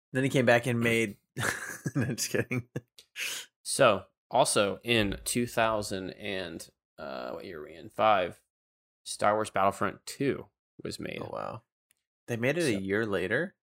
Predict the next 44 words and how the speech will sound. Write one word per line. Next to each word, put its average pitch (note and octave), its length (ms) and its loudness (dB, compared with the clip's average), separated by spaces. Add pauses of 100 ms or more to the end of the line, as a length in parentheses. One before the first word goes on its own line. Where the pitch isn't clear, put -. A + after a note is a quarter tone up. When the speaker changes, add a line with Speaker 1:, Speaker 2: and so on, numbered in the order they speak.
(160)
Speaker 2:
<clears throat> E3+ 260 0
Speaker 1:
Well, D3+ 200 8
I D#3 160 8
guess, F3 220 6
okay, C3+ 240 6
development C#3 520 4
of A2 220 -2
the, A2+ 80 -10
the, G#2+ 220 4 (200)
the A#2 80 4
other A2 100 6
one G#2+ 180 2
started G#2 220 4
in G#2 60 -8
two A#2+ 60 2
thousand F2+ 260 0
two. - 260 -6 (380)
Speaker 2:
So - 120 -4
as G#2 60 2
soon E3 100 4
as D3+ 60 6
Speaker 1:
But A2 40 8
Speaker 2:
the A2+ 40 8
Speaker 1:
it A2 40 6
was G#2+ 80 4
Speaker 2:
game's G#2+ 80 4
released, A2 180 4
Speaker 1:
released A#2+ 160 6
a G#2 40 4
Speaker 2:
they G2+ 60 4
Speaker 1:
year C3+ 80 8
Speaker 2:
immediately C#3 120 6
Speaker 1:
later? D3+ 120 4
Speaker 2:
start F#2 280 0 (100)
development C#2+ 400 -6
on D2 80 -12
the G1+ 80 -10
next - 180 -10
one. D2+ 160 -8
So, F#2+ 300 -4 (480)
Speaker 1:
Well, C3+ 260 10
Speaker 2:
and B2+ 80 10
they B2 40 6
do, C3+ 100 6